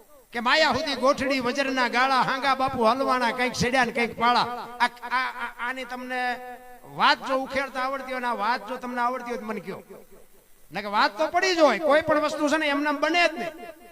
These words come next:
અમે હમણાં ગાયું કે, "ઓધાને કહેજો, મારા વાલાને વઢીને કહેજો." બાપુ, આ બનેલો પ્રસંગ છે. ઓધવજી અહીંયા ગયા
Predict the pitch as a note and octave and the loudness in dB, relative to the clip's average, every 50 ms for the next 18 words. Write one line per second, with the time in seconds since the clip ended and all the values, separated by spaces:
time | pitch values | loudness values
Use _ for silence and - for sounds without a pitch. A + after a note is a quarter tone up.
0 | - - - - - _ - - - - - - - _ _ _ - - - - | -20 -20 -20 -20 -20 _ -20 -20 -20 -20 -20 -20 -20 _ _ _ -20 -20 -20 -20
1 | - _ _ _ _ _ - - - - A3 B3 C4+ C4+ C4+ C4+ C#4+ C#4+ C#4 B3 | -20 _ _ _ _ _ -20 -10 -6 -4 -2 0 2 2 2 2 0 0 0 0
2 | B3+ C#4 E4 D#4+ C4+ G3 - E4+ D4 A3+ - E4+ D#4 B3+ A#3 A#3 B3 B3+ B3+ B3+ | 2 0 2 0 -2 -4 -4 -8 -10 -12 -12 -10 -8 -4 -2 -2 -2 0 0 0
3 | B3+ B3 A#3 G#3+ A3 A#3 B3 A3+ A#3 A3 G3+ E3+ A#3+ A3 G#3+ F#3+ - E3 G3+ A3+ | 0 0 -2 -4 -4 -4 -4 -4 -6 -6 -8 -8 -10 -14 -16 -12 -8 -6 -4 -2
4 | A3+ G3+ F#3+ G#3 A3+ A3+ A3 G#3+ G#3 F#3+ G3 G3+ G#3 A3 G#3+ F#3+ F3+ G#3 G#3+ G#3 | -2 -2 -2 -2 -2 -2 -2 -2 -4 -4 -6 -4 -4 -4 -4 -4 -4 -6 -6 -6
5 | G3 F#3 G3 G#3 G3+ A#3 A3 G#3 G#3 B3+ D#4 F4 F4+ E4 C#4 G#3 A#3+ - D4+ G3+ | -6 -6 -6 -8 -6 -6 -8 -6 -6 -6 -6 -4 -4 -4 -6 -6 -8 -10 -10 -10
6 | E3+ D3+ C3+ - F#3 D#3 - - - - - - - - - - - - - G3 | -12 -14 -16 -18 -20 -20 -20 -20 -20 -20 -20 -20 -20 -20 -20 -20 -20 -10 -6 -6
7 | A3 G#3 B3 B3+ A#3+ A#3+ B3 B3 B3 A#3+ A#3+ B3 C4+ C#4 C4 G#3+ F3+ C#4 C4+ A#3 | -4 -2 -2 -4 -4 -4 -2 -2 -2 -2 -2 -2 0 0 0 0 -2 -6 -10 -14